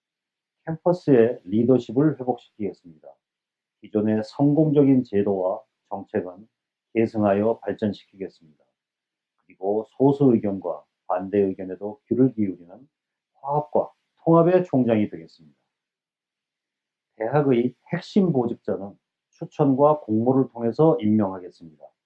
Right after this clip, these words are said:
캠퍼스의 리더십 부재는 고대 정신을 약화시키고 재정 위기와 더불어서 대학의 경쟁력을 추락시키고 있습니다. 공선 사후 총장 선거의 농공 행상은 없습니다.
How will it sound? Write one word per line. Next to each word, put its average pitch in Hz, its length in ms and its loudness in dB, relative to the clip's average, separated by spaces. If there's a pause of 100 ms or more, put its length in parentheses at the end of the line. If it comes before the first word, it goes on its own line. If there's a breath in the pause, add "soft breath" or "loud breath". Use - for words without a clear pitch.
(760)
캠퍼스의 175 560 4
리더십 127 480 2
부재는 101 500 -6 (500)
고대 127 220 4
정신을 120 480 -2
약화시키고 98 840 -4 (440)
재정 147 340 2
위기와 117 480 2
더불어서 104 640 -8 (220)
대학의 98 420 2
경쟁력을 135 640 0
추락시키고 - 580 -6
있습니다. 82 380 -16 (1160)
공선 147 540 2
사후 120 420 -4 (360)
총장 170 460 2
선거의 143 580 4
농공 123 400 0
행상은 117 440 -4 (120)
없습니다. 107 560 -4